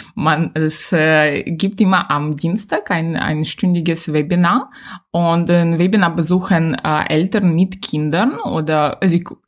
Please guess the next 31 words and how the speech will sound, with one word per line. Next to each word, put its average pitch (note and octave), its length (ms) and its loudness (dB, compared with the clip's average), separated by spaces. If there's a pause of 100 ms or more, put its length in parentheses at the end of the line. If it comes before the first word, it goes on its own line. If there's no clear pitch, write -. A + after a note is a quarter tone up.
(280)
grundsätzlich F#3 520 2
es D#3+ 100 2
ist E3 160 -4
immer E3 220 0
ein, C#3+ 240 -2
ein D3 180 -2
Elternteil C#3+ 640 -2
auch C#3+ 240 0
dabei D3 420 -2 (460)
und E3 360 -2
wo F3+ 180 2
wir E3+ 460 2
eine D#3+ 420 0
Stunde F#3 340 0
lang E3 380 2
eben D3 320 -6
erklären, E3 680 -2
ein D3+ 420 -2 (400)
also D3+ 180 2
es C#3+ 100 -6
gibt F3 180 0
ein, C#3 300 0
ein C#3 340 0
Thema, C#4+ 400 2
zum F3+ 140 0
Beispiel D#3+ 340 -2
heute, F3+ 480 2
das D3+ 260 -4
Thema D#3 300 0
ist, D#3 360 -2
äh, D3 180 0